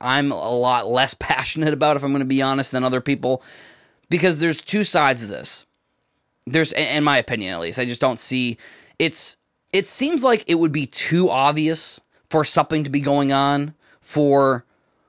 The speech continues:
for them to pull all of these crazy cards and for there actually to be something going on behind the scenes. It would just be, that, it just seems too obvious, but at the same time, maybe they're just like, "Yeah, we're gonna make it obvious." Like, that's, and that's, that's the other side of the coin. It's like, "We're gonna,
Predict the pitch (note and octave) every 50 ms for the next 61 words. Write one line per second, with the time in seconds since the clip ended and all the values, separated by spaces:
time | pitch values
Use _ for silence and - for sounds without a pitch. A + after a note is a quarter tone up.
0 | _ _ _ - D#3 D#3 D3 D3 C#3+ C#3 C3 B2 C3 C#3 C#3+ D3 D3+ D3 C3+ -
1 | - - D3 C#3 C3+ C3+ C3+ C3 A#2+ - _ _ _ - - D3+ D3+ D#3+ D#3+ C#3+
2 | C#3 D3 C#3+ C3+ C3 B2+ C3+ B2 - - - C3+ C3 C3 A#2 A#2 - - B2+ A2+
3 | A2+ A#2+ C3 C3+ C#3 C3+ - - - - - - - C#3+ C#3+ - D3+ D3 C3+ C3
4 | D3 C3+ - B2+ C3 B2+ - - - C#3+ C#3+ D3+ D3+ C#3 B2+ A#2+ C#3 C3+ - -
5 | C3 A#2 C#3+ C#3 C3 C3+ C3 C3 B2+ B2+ B2+ A#2 A2+ - B2 A#2+ A#2+ A#2+ A#2 A2
6 | - - A#2+ B2+ C3 C#3 C3+ - - - - - - E3+ E3+ F#3+ F#3+ E3+ C#3 G3
7 | F#3+ - G3 F#3 - - - - C#3+ F3+ - - D3 D3 F3 F#3+ D#3 - F3+ A3
8 | G#3 - - F#3 F#3+ G3 G#3 F#3 - - G#3+ G3+ - - F3 F3+ F#3 F#3 F#3+ G3
9 | G#3+ G#3 - - - - - _ _ - A3 F3+ F#3 G#3 E3 F3+ D#3+ - G3+ G#3
10 | F#3+ E3+ - E3 F3+ F3 F3 E3 D#3+ D3 C3+ - _ _ _ _ _ _ _ _
11 | _ - G#2 C3 C#3 D3+ D#3+ E3+ E3 E3 D#3+ C#3+ D#3+ C#3+ D3 D#3 C#3+ D#3+ C#3+ C3+
12 | G3 E3+ C3 B2+ C#3 D3 C#3 E3 D#3+ D3+ D3+ D3+ D3+ D3 B2 A#2 C#3+ D3 C3+ A2
13 | G#2+ G2+ F#2 G#2 - A#2 A#2+ A#2 A2+ - - - - - - C3 C3 - - D3
14 | D3+ D3+ D3 C#3+ - - C#3+ D3+ C#3+ C3+ - - C3 C#3+ D3 C#3+ B2+ - A#2 A#2
15 | A2+ A2+ G#2 G#2 - - D#3+ C#3+ A#2+ G#2+ G#2+ - A#2 A#2 A2+ A#2 C3+ C#3+ C#3+ D3+
16 | D3 C#3 B2+ B2